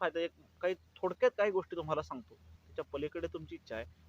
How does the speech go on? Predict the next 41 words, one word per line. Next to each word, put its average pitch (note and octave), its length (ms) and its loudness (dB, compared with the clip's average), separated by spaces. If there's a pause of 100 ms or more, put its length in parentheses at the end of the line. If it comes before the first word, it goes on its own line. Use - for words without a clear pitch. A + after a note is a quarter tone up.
की - 60 -16
तुम्हाला D3+ 280 -2
व्हिडिओ C#3+ 240 0
आवडला E3 320 2
असेल D#3+ 220 -8
तर D#3 80 -6
लाईक C#3 180 -2
करा, C#3+ 140 -4
चॅनलला C#3+ 280 -8
सबस्क्राईब C#3+ 360 -8
करा, C3+ 220 -10
शेअर C3+ 260 -8
करा, C3+ 140 -4
तुम्हाला E3+ 500 -8
जे G3 100 -4
करायचं C#3 300 -2
ते A2+ 40 -18
करा, G#2 220 -20 (680)
त्याच्यावरती - 480 -2
वाद C3+ 140 4 (100)
नाही. A2+ 120 -12 (420)
परंतु F#3 200 -2
शेतकरी E3+ 380 -4
मित्रांनो, D#3 380 -6
मी C#3+ 160 -8
एक C3+ 100 -8
सांगतो B2 320 -12
तुम्हाला, B2+ 300 -8
साधी D#3 320 -4
गोष्ट F3 280 -4
सांगतो B2+ 280 -14
मी A2+ 80 -10
तुम्हाला, A2 400 -16 (1800)
तुमची F#3+ 240 -4
जे A#3+ 240 8 (240)
सेंद्रिय F#3+ 320 0
कर्ब E3+ 280 6
आहे D3 140 8
जमिनीतला, C3 420 -4 (800)
याच्यावरती D#3+ 440 0
दुमत C3 260 -6